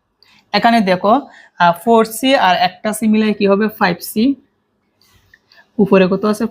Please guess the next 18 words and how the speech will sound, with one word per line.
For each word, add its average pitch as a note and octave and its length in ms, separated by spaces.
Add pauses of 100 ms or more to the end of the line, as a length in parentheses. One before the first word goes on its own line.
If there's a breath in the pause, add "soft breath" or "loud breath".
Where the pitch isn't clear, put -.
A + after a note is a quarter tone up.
পনেরো G3+ 460 (560)
প্লাস, G3+ 420 (420 soft breath)
আহ, E3+ 220 (200)
ফোর G#3+ 160
সি A3 160
থেকে A#3+ 220
একটা A#3 300
সি A3+ 180
বিয়োগ A3+ 220
করলে G#3 140
কি G#3 160
হবে? A3 220
থ্রি A3 400
সি। A#3+ 400 (380)
আর F3+ 140
উপরে F#3+ 320
কত G3+ 140
আছে? A3 260